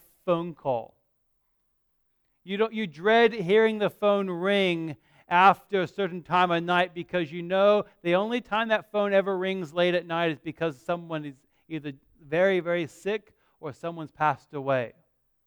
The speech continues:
And it's a horrible phone call to get. My wife and I experienced it about eight months ago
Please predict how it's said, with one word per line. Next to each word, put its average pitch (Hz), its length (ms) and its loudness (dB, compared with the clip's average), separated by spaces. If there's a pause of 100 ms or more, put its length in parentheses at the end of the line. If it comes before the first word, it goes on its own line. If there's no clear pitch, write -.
(640)
And 185 100 -4
it's 233 100 -4
a 214 120 4
horrible 277 440 8
phone 240 340 2
call 208 260 4
to 190 120 2
get. 160 280 0
My 190 200 2
wife 208 360 2
and 220 120 -4
I 202 100 4
experienced 208 680 -6
it 196 120 -2
about 190 220 4
eight 208 180 -4
months 202 340 -10
ago 185 400 0